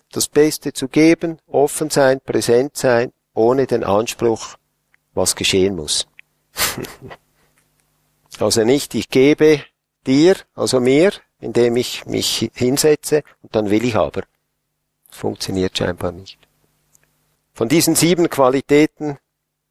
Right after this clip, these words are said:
des erwachten Geistes Achtsamkeit, also die Grundlage, die auch die anderen sechs Qualitäten im Auge behält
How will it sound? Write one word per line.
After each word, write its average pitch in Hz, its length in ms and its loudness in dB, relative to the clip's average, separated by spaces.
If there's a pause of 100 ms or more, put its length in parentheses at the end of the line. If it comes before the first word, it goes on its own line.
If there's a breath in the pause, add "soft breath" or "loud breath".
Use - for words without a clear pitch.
des 98 140 -8
erwachten 107 540 0
Geistes 101 560 0
Achtsamkeit, 135 840 0
also 110 160 -4
die 107 120 -4
Grundlage, 135 760 2 (360 loud breath)
die 117 180 2
auch 104 180 0
die 113 160 0
anderen 110 320 -2
sechs - 320 -4
Qualitäten 104 640 0
im 92 120 -2
Auge 127 320 2
behält 123 560 2